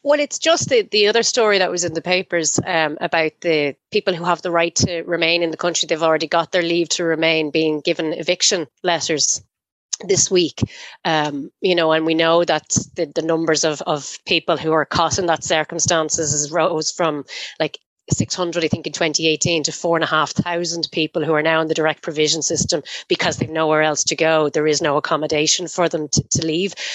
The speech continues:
So at the time when we're introducing an eviction ban in the country,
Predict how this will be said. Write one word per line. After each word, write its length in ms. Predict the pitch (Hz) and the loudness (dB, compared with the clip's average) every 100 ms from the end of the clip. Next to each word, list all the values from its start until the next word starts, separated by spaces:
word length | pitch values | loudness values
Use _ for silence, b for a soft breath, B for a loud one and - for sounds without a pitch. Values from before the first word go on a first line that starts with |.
| B B | B B
So 320 | - 196 190 | 0 2 2
at 120 | 175 | 0
the 60 | 175 | -2
time 380 | - 190 196 190 | -2 0 -2 0
when 160 | 175 | 0
we're 160 | 175 165 | 2 2
introducing 600 | 170 165 - 175 156 160 | 2 -2 0 0 0 0
an 80 | 156 | -2
eviction 520 | 147 165 - - 190 | 0 -2 0 0 0
ban 400 | 170 165 156 139 - | 2 2 2 -2 -10
in 140 | 233 160 | -4 -4
the 80 | 151 | 0
country, 580 | 165 170 - 165 131 | -2 0 2 2 0